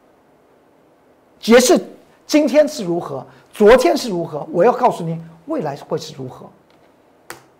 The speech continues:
好，那今天台股是形成所谓的黑 K 十日线，并不代表台股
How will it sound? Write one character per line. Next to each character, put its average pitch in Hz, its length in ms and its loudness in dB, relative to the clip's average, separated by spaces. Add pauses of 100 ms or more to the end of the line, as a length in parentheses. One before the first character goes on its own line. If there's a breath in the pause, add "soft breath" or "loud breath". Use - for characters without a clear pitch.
(320)
好， - 360 -2
那 214 100 -2
今 262 200 -6
天 269 280 -4
台 196 180 -2
股 160 140 -10
是 - 180 -16
形 170 180 -10
成 165 160 -6
所 151 180 -10
谓 151 100 -4
的 151 80 -12
黑 185 160 -8
K 190 120 -6
十 170 220 -10
日 - 20 -10
线， - 220 -14 (1500 soft breath)
并 415 160 8
不 403 80 6
代 415 200 4
表 269 200 6
台 277 200 2
股 190 280 -4